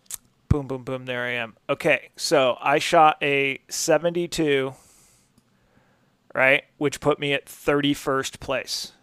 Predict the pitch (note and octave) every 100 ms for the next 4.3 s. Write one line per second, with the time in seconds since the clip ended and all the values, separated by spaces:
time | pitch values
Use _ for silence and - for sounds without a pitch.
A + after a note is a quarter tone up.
0 | _ _ _ _ _ _ - C3+ C3 B2+
1 | C3+ C3+ C3 C3 - G3+ D3+ C#3 C3 C3
2 | - C3+ C3+ C3+ B2+ - C#3 C3+ C3+ C3
3 | - C#3+ B2+ B2 - - D3+ D#3 D#3 -
4 | B2 A#2+ C#3